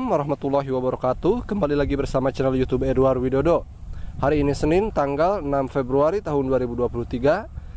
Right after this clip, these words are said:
Channel YouTube Edward Widodo kembali hadir mengudara untuk berbagi informasi seputar perkembangan pembangunan Jalan Tol Bocimi tahap dua. Nah, lokasi yang di depan kita ini merupakan area dari gerbang tol Bocimi tahap dua.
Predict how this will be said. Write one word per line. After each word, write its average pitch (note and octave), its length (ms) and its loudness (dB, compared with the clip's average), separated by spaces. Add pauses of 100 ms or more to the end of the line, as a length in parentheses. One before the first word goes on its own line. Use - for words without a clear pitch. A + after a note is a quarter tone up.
(140)
Channel G3+ 240 2
YouTube G3 240 0
Edward D3 320 4
Widodo D#3 240 4
kembali C#3 320 0
hadir E3 240 2
mengudara B2 560 0 (320)
untuk C3+ 320 0
berbagi F3 320 0
informasi D#3+ 560 -2
seputar F#3 480 0 (480)
perkembangan F3 720 0
pembangunan C#3 560 2
Jalan B2+ 240 0
Tol B2 160 0
Bocimi B2 320 -2
tahap A#2 320 -4
dua. C#3 240 4 (1200)
Nah, G#2 240 -8
lokasi B2 320 -2
yang E3+ 80 4
di D#3+ 80 2
depan D3 160 -2
kita D3+ 240 0
ini F3 240 0 (800)
merupakan D#3 480 0
area E3 160 2
dari E3 160 2
gerbang C#3+ 320 0
tol E3 240 0
Bocimi C#3+ 320 -2
tahap B2+ 240 -2
dua. C3+ 320 4